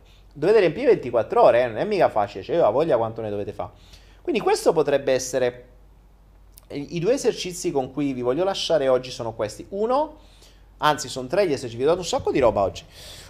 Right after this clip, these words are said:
Tre esercizi di oggi, andiamo verso la chiusura. Tre esercizi di oggi sono, ri-, riepiloghiamo. Uno, rispondete alle domande che il virus vi fa. Il virus è venuto per farvi queste domande. Che cazzo corri a fa?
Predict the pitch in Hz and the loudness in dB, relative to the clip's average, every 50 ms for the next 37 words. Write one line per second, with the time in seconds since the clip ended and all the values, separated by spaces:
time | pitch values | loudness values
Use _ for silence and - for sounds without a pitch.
0 | - - - - - - - - - 285 302 302 - 247 185 - - 160 147 - | -20 -20 -20 -20 -20 -20 -8 2 6 6 6 8 6 4 4 4 2 0 -2 0
1 | - - 135 131 123 123 151 170 214 233 226 185 160 - - 151 143 139 - 143 | 0 2 4 4 4 4 4 2 4 4 4 4 2 0 0 -2 -4 -4 -6 -10
2 | 123 123 117 117 120 123 - 226 277 277 - 220 202 - - - 160 - - 160 | -12 -8 -4 -4 -4 -4 -4 -4 -6 -4 -4 -6 -6 -6 -8 -10 -10 -8 -6 -4
3 | 143 135 147 160 170 170 160 135 - - 131 113 110 110 123 139 139 139 - 147 | 0 2 4 4 4 2 -2 -6 -4 -2 -2 0 0 -2 -2 -4 -6 -6 -6 -6
4 | 156 151 - 143 127 117 113 - - - - - 202 202 175 147 131 147 156 - | -4 -4 -2 -2 -2 0 0 0 -2 -2 -4 -4 -2 0 0 0 0 -2 -4 -6
5 | - 190 185 185 185 185 208 208 202 208 208 196 - 156 156 160 156 156 151 151 | -4 -4 -4 -2 2 4 4 4 4 4 2 4 4 4 4 4 4 2 2 2
6 | 156 156 156 151 151 147 143 127 123 131 120 143 143 151 147 151 156 - - - | 2 0 2 0 -2 -2 -2 -6 -8 -10 -10 -8 -6 -6 -6 -6 -8 -10 -10 -4
7 | - 151 - - 117 120 110 113 - 165 170 151 - - - - - - - - | -4 -4 -4 -4 -8 -14 -16 -4 2 2 2 2 2 -2 -10 -18 -20 -20 -20 -20
8 | - - _ - - - - - - - - 135 135 135 170 214 220 226 214 - | -20 -20 _ -20 -20 -20 -20 -20 -20 -16 -14 -12 -10 -8 -6 -6 -4 -4 -2 -2
9 | 185 160 147 156 180 180 180 170 165 147 - - 165 165 156 151 139 165 180 175 | -2 -2 0 -2 -2 -2 0 0 0 -2 0 2 2 2 2 0 -2 -2 -4 -2
10 | - 170 131 123 113 104 101 98 95 95 - - 156 - - - 240 240 - - | -4 -4 -4 -2 -2 -2 -4 -4 -6 -8 -10 -8 -10 -6 -2 -2 -2 0 0 -2
11 | 185 147 147 135 123 113 110 - - 123 127 160 | 0 0 0 0 0 -2 -4 -4 -2 -2 -2 -2